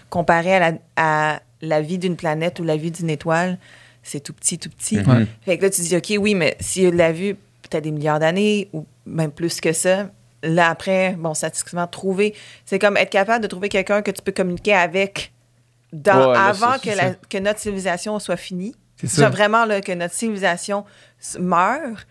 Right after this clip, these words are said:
Speaker 1: c'est presque impossible.
Speaker 3: La fenêtre est mi-, est microscopique,
Speaker 1: Puis
Speaker 3: là,
Speaker 1: Ouais, ouais,
Speaker 3: finalement,
Speaker 1: ouais.
Speaker 3: elle est tout petite.
Speaker 2: Ça, mettons, peut-être que c'est plus, euh, une question, euh, philosophique, mais la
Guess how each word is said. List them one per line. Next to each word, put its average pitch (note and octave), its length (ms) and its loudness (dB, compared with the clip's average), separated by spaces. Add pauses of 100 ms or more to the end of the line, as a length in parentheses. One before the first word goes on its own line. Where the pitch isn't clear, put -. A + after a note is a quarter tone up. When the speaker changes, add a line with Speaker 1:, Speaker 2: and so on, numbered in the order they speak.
(480)
Speaker 1:
c'est - 140 -10
presque F3+ 260 -8
impossible. D#3+ 280 -2
Speaker 3:
La B2+ 80 4
fenêtre D3+ 380 0
est A2+ 240 0
mi-, A2+ 240 -2
est A#2+ 120 -2
microscopique, A#2 480 0
Speaker 1:
Puis C3+ 60 4
Speaker 3:
là, E3+ 120 0
Speaker 1:
Ouais, E3 100 2
ouais, - 60 -2
Speaker 3:
finalement, A#2 240 0
Speaker 1:
ouais. A#2+ 80 -2
Speaker 3:
elle A2 40 -8
est - 40 -16
tout - 80 -20
petite. - 240 -20 (120)
Speaker 2:
Ça, D#3+ 460 4
mettons, D3 460 2 (160)
peut-être A#2+ 240 2
que C3 100 -4
c'est B2 120 0
plus, C3 360 -2
euh, A#2 180 2
une G#2+ 80 0
question, A#2 500 2
euh, F#2+ 340 0 (1000)
philosophique, A#2+ 640 4
mais B2 120 4
la A2+ 340 4